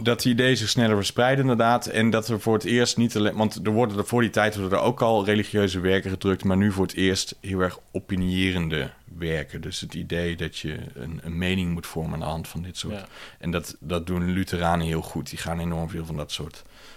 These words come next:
Speaker 1: stukken publiceren om, eh, om zich hard te maken voor hun geloof. We
Speaker 2: Mag
Speaker 1: zijn nog steeds bezig met de aanloop.
Speaker 2: Ja.
Speaker 1: Maar, ja.
Speaker 2: Ja, maar ik wil even één, één vraag stellen, want dat vind ik wel interessant. Je zei dat een Duitse vorst,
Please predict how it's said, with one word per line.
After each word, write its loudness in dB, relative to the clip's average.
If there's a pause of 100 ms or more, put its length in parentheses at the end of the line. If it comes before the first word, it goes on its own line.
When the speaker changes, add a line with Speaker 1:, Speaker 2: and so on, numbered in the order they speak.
(180)
Speaker 1:
stukken -4
publiceren -4
om, -8
eh, -8 (140)
om -12
zich -12
hard -8
te -16
maken -12
voor -12 (420)
hun -8
geloof. -6 (840)
We -12
Speaker 2:
Mag -2
Speaker 1:
zijn 4
nog 0
steeds 2
bezig 2
met -2
de -2
aanloop. 2 (140)
Speaker 2:
Ja. -6 (220)
Speaker 1:
Maar, 4
ja. 2
Speaker 2:
Ja, 4
maar 2
ik 4
wil 6
even 0
één, 0
één 2
vraag 2
stellen, 0
want -
dat 0
vind -2
ik 2
wel 4
interessant. 2
Je -4
zei 2
dat 0 (480)
een -2
Duitse 2
vorst, 0